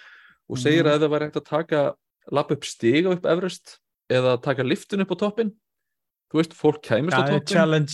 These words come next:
Speaker 1: sama hvort
Speaker 2: og
Speaker 1: það
Speaker 2: svoleiðis.
Speaker 1: myndi labba, já, það er þetta challenge að
Speaker 2: En
Speaker 1: geta
Speaker 2: þa-
Speaker 1: sagt, „Ég labbaði upp á Everest“, og það er þetta sem að held ég,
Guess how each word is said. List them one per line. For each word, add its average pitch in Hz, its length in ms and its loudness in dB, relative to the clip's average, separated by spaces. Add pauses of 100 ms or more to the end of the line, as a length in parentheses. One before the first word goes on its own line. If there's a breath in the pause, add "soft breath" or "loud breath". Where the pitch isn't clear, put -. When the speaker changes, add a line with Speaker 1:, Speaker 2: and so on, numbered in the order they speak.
Speaker 1:
sama 165 120 4
hvort 170 60 0
Speaker 2:
og 170 100 2
Speaker 1:
það 175 140 6
Speaker 2:
svoleiðis. 170 100 -2
Speaker 1:
myndi 160 220 2
labba, 175 400 -2
já, 170 220 2
það 143 120 -4
er 139 80 -2
þetta 143 160 -6
challenge 147 580 -4
að 139 100 -4
Speaker 2:
En 208 80 4
Speaker 1:
geta 170 160 4 (100)
Speaker 2:
þa- 135 60 0
Speaker 1:
sagt, 139 280 -2
„Ég 151 340 -2
labbaði 151 500 -4
upp 156 120 -10
á 151 120 0
Everest“, 120 260 -4
og 123 80 -6
það 139 100 0
er 135 140 -8
þetta - 420 -6
sem 156 140 -4
að 143 60 -4
held 143 180 -6
ég, 135 140 -4